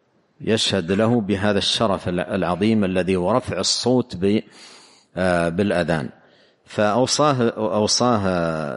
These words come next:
أبو سعيد رضي الله عنه بهذه الوصية، قال: "إذا كنت في غنمك أو باديتك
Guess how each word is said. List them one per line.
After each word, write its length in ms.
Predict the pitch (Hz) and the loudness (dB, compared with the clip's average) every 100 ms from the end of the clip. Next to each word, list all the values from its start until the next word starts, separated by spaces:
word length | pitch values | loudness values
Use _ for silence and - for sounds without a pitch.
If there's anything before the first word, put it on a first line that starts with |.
| - 82 | -8 -8
أبو 180 | 95 101 | -2 0
سعيد 520 | - 92 95 92 76 | 0 0 0 0 -2
رضي 320 | 78 76 82 | -6 -6 -6
الله 300 | 82 85 87 | -4 -2 -2
عنه 180 | 82 107 | 0 0
بهذه 400 | 98 110 110 95 | 2 2 2 0
الوصية، 560 | 82 78 - 82 73 71 - | -2 -4 -6 -6 -6 -8 -2
قال: 240 | 113 107 | 0 0
"إذا 280 | 95 107 104 | 0 0 0
كنت 300 | - 131 117 | 0 0 0
في 160 | - 90 | -4 -6
غنمك 580 | 90 92 80 78 - - | -4 -2 -2 -4 -6 -2
أو 140 | 117 | 0
باديتك 800 | 104 101 87 95 85 87 82 - | 2 0 0 -2 -2 -4 -10 -12